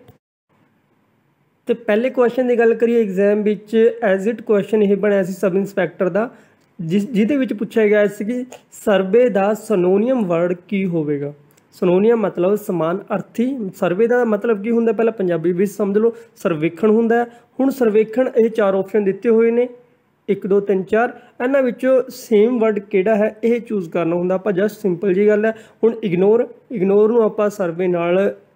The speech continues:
ਸਮਾਨ ਅਰਥ ਨਹੀਂ ਕਹਿ ਸਕਦੇ। ਐਗਜ਼ਾਮਿਨ, ਐਗਜ਼ਾਮਿਨ ਇਹਨੂੰ ਕਹਿ ਸਕਦੇ ਹਾਂ ਆਪਾਂ, ਜਾਂਚ ਕਰਨਾ ਹੁੰਦਾ ਐਗਜ਼ਾਮਿਨ ਮੈਨੇ,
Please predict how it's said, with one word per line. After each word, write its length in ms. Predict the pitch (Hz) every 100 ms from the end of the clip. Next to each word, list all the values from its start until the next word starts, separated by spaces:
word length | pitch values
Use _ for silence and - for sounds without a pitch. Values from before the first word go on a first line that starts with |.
| _ _ _ _ _
ਸਮਾਨ 480 | - - 170 165 165
ਅਰਥ 140 | 170
ਨਹੀਂ 300 | 180 156 151
ਕਹਿ 180 | 180 208
ਸਕਦੇ। 360 | 202 214 214 302 - _ _
ਐਗਜ਼ਾਮਿਨ, 640 | 185 156 185 190 220 254 262 208
ਐਗਜ਼ਾਮਿਨ 440 | 165 226 262 285
ਇਹਨੂੰ 280 | 262 254 254 - _
ਕਹਿ 160 | 220 233
ਸਕਦੇ 300 | 247 240 226
ਹਾਂ 60 |
ਆਪਾਂ, 520 | 214 226 233 - _ 156
ਜਾਂਚ 280 | 165 160
ਕਰਨਾ 240 | - 196 202
ਹੁੰਦਾ 220 | 214 214
ਐਗਜ਼ਾਮਿਨ 460 | 214 208 208 220 220
ਮੈਨੇ, 260 | 226 247